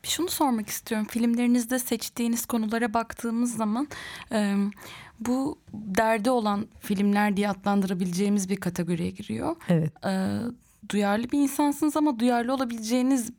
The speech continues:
Speaker 1: birçok konu varken özellikle bu konularda duyarlılık göstermenizin altında bir, yatan bir sebep var mı? Konu seçimleriniz nereden kaynaklanıyor?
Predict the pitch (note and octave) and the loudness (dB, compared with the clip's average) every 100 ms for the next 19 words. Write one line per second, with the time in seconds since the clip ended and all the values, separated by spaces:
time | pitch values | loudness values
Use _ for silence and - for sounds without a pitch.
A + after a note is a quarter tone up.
0 | - A3 A3+ G#3+ A#3 - A3+ G#3 A3 G#3+ | -8 -4 -2 -2 -4 0 0 2 2 0
1 | G#3 F3+ - G3 G#3+ A3 A#3+ A#3+ F#3+ A3 | -2 -2 0 0 0 -2 -2 -2 -2 0
2 | B3+ A3+ G3+ G3 G3 F#3+ F#3+ F#3+ F#3+ F#3+ | 2 4 2 2 0 0 2 0 -2 -2
3 | G3+ F#3+ - G3 G3 F#3+ F#3 F#3 - F#3+ | -2 -2 -2 -2 2 2 2 0 2 0
4 | F#3 G3 G3 F#3 G3 F#3+ G3+ G3 F#3 G3 | 0 -2 -2 -2 -2 0 2 2 0 0
5 | F3+ F#3+ - F#3+ F#3 E3+ E3+ G#3 G3+ - | -2 -4 0 2 2 0 0 0 0 -2
6 | G#3 G3 G3 F#3+ F#3+ F3+ F#3+ F#3+ F3+ F3 | -2 0 2 4 2 2 2 2 2 0
7 | F3 E3+ F3 F3+ F3+ F3 | 0 0 -2 -2 0 0